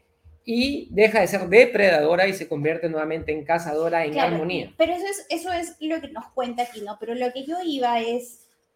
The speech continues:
Speaker 2: esa parte de la historia que, que vive Artemisa, que muchas veces lo vivimos en, en carne propia, ¿no? Que puede ser una experiencia,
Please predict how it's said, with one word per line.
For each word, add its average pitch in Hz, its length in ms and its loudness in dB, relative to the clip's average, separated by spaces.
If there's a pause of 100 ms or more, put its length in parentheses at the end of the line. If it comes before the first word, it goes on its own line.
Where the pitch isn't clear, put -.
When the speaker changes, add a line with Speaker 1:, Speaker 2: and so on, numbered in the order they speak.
(220)
Speaker 2:
esa 359 320 -6
parte 233 760 -2
de 220 120 -6
la 190 180 -2
historia 214 840 -4 (120)
que, 170 200 -12
que 214 120 -6
vive 233 240 -2
Artemisa, 214 800 -4 (280)
que 277 80 -4
muchas 330 280 -2
veces 415 280 -4
lo 339 120 -4
vivimos 285 580 -6
en, 269 240 -10
en 247 120 -10
carne 311 320 -2
propia, 311 540 -2
¿no? 262 200 -8
Que 285 100 -8
puede 311 500 -2 (160)
ser 302 320 -2
una 330 120 2
experiencia, 269 1200 -2